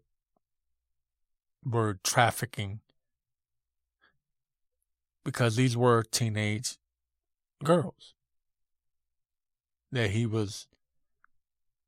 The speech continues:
um, that he, that he was bringing onto his island. And again,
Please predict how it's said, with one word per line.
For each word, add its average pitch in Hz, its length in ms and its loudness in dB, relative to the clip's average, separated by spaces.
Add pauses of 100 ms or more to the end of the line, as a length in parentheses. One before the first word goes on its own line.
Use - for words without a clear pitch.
(280)
um, 101 540 -2 (2500)
that 113 180 -2
he, 127 140 4 (140)
that 127 180 2
he 127 100 2
was 117 160 -2
bringing 117 340 0
onto 113 320 0
his - 560 -4 (420)
island. 117 560 4 (1300)
And 107 560 -2 (840)
again, 113 520 -2